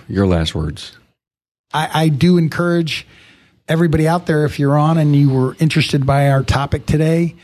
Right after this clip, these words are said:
Speaker 2: um, you know, it, your employees are the foundation of your business, um, and you are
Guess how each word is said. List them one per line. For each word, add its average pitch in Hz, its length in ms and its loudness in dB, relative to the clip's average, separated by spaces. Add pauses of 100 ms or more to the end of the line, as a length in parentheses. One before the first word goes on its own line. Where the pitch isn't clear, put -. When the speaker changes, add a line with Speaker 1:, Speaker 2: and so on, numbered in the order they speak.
(320)
Speaker 2:
um, 131 460 0 (360)
you 131 120 -4
know, 117 180 -4
it, 151 260 -2
your 139 200 4
employees 147 440 2
are 139 100 2
the 131 80 2
foundation 131 760 0
of 127 140 0
your 131 100 2
business, 135 600 0 (380)
um, 123 400 0
and 123 240 0
you 131 220 4
are 135 460 2